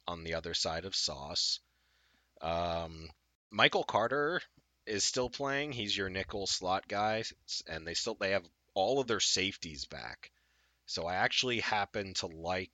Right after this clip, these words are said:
that middle of the field defense a lot more than whoever would be your second outside receiver, which for the Broncos, if I'm not mistaken, should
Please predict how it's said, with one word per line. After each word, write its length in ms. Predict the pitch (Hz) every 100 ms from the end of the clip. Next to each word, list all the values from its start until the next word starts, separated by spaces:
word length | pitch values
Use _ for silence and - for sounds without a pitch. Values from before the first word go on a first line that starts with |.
| -
that 240 | 90 82
middle 320 | 82 90 87
of 80 | 85
the 80 | 80
field 420 | - 85 85 80
defense 680 | 85 - 80 69 73 - - - _ _ _
a 60 |
lot 300 | 78 82 82
more 320 | 80 82 85 87
than 260 | 85 78
whoever 440 | 78 92 95 87 87
would 200 | 85 80
be 420 | 82 80 80 80 - _ _ - - - _ _
your 220 | 90 87
second 560 | 85 - 104 - 95 92 -
outside 640 | 85 85 - - 87 90 82
receiver, 640 | 82 - 90 92 110 107
which 480 | 95 90 - - - _ _ -
for 180 | 95
the 100 | 82
Broncos, 1160 | 78 95 127 180 175 123 92 80 78 90 - - - _ _ _ _ _ _ _
if 140 | 104 95
I'm 140 | 95
not 200 | 104 101
mistaken, 920 | 85 - - 151 170 104 85 80 101 - _ _ _ _ _
should 920 | - - - 185 214 127 104 113 180